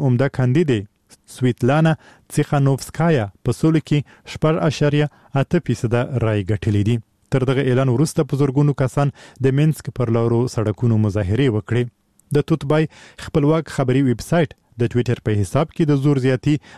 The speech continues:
د ځینو صحنو تصویرونه خپاره سوي دي. په ځینو لومړنیو راپورونو کې د ګڼو کسانو د نیول کېدو خبره سوې ده.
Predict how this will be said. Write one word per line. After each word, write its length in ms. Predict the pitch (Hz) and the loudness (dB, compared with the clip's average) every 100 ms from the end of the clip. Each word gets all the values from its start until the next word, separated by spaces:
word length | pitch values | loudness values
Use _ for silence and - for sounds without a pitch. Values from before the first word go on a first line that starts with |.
| - | -2
د 80 | 139 | 0
ځینو 200 | 139 165 151 | 2 2 0
صحنو 360 | 135 113 131 131 | 0 0 2 0
تصویرونه 420 | 117 - 127 170 110 | -2 -2 2 2 0
خپاره 240 | - 104 101 | -2 -2 -2
سوي 220 | - 98 98 | -2 -2 0
دي. 80 | 107 - _ - - - | -2 -4 _ -20 -20 -4
په 60 | - 143 | -2 2
ځینو 160 | 175 170 151 | 2 2 2
لومړنیو 500 | 147 135 143 147 127 | 2 2 2 2 2
راپورونو 420 | 120 123 156 139 - | 0 0 2 2 0
کې 360 | 107 101 - | -2 -4 -4
د 20 | 113 143 | -2 0
ګڼو 160 | 156 143 | 0 0
کسانو 260 | 127 139 135 | -2 0 0
د 160 | 110 | 0
نیول 180 | 107 104 - | 0 0 -2
کېدو 220 | 104 123 131 - | 0 2 0 -2
خبره 260 | 98 104 98 | -4 -4 -4
سوې 220 | 110 101 | -2 0
ده. 80 | 101 | 0